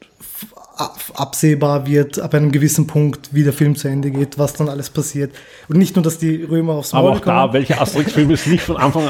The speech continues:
Speaker 2: ab?
Speaker 1: <laughs> Ja, aber,
Speaker 2: Die Römer
Speaker 1: aber
Speaker 2: kriegen Haue, am Schluss große Gra-, Kampf und dann
Speaker 1: Äh,
Speaker 2: kriegen's nochmal Haue.
Speaker 1: <laughs> Nein, nein, aber, aber abseits von diesen Elementen
Speaker 2: Mhm.
Speaker 1: eigentlich, äh, die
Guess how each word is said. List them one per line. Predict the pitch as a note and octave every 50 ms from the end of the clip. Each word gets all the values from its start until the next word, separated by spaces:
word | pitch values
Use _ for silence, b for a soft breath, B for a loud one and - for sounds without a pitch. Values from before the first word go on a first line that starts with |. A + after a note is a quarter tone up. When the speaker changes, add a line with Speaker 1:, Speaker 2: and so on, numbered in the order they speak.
| C3
Speaker 2:
ab? | C#3 - - - -
Speaker 1:
<laughs> | B B B B - A#3
Ja, | G#3 F3 G#3 G#3 A3
aber, | G#3+ G3 G3
Speaker 2:
Die | E3
Römer | C#3+ D3+ D#3+ D#3+ E3
Speaker 1:
aber | D#3
Speaker 2:
kriegen | D3 - D#3+ D3+ -
Haue, | C#3 C3+ C#3+ D#3 D#3
am | C#3 C#3
Schluss | C3+ - D#3 D3 -
große | - C3 D3 C#3+ D#3
Gra-, | D3+ - A2+ A#2+ A2+ B2
Kampf | - B2+ C#3 D3 D3 - -
und | D3 B2+ C#3
dann | C3+ C#3 C#3
Speaker 1:
Äh, | C3 B2
Speaker 2:
kriegen's | - D3+ C#3 D3 C#3+ - -
nochmal | C#3 C3+ E3+ C#3+ G2+
Haue. | A2 A2 A2+ A#2 A#2+ F#2+ - -
Speaker 1:
<laughs> | -
Nein, | G#3 A3 F#3+ G3+ F#3+ - - -
nein, | G#3 G#3 G#3
aber, | F#3 F3+ F#3+ - - -
aber | E3 D#3 E3
abseits | E3+ - - E3 F3 F#3+ F3
von | - F3+ D#3+
diesen | C#3+ D#3+ E3 E3+ F#3+
Elementen | E3+ D#3+ D#3 D#3 C3 C3 D3+ C#3+ - D#3+
Speaker 2:
Mhm. |
Speaker 1:
eigentlich, | D#3 D#3 D3+ D3+ D3+ D3 - -
äh, | - D3+ D3 C#3+
die | C#3+ D3+ D3+ D3 D3